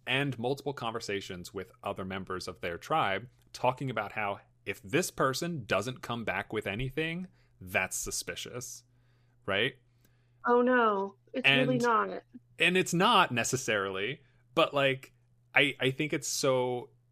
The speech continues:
Speaker 1: it's so tough in a position of, of someone who is either not good at finding things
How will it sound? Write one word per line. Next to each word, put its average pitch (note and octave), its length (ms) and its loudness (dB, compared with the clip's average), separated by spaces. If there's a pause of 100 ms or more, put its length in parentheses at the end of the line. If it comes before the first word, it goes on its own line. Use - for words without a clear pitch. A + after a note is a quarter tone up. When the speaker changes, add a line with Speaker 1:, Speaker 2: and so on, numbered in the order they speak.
(240)
Speaker 1:
it's - 340 -8
so C#3+ 200 2
tough C#3 680 0
in B2 200 -4
a A2+ 60 -2
position A2+ 600 -6 (760)
of, G#2 160 -4 (220)
of G#2 120 -2
someone A2+ 360 -2
who G2+ 260 -6
is G2 140 -8
either F#2 320 -6 (160)
not F2+ 240 -6
good D3 140 2
at D3+ 100 -4 (500)
finding C3 460 -2
things A#2 520 -4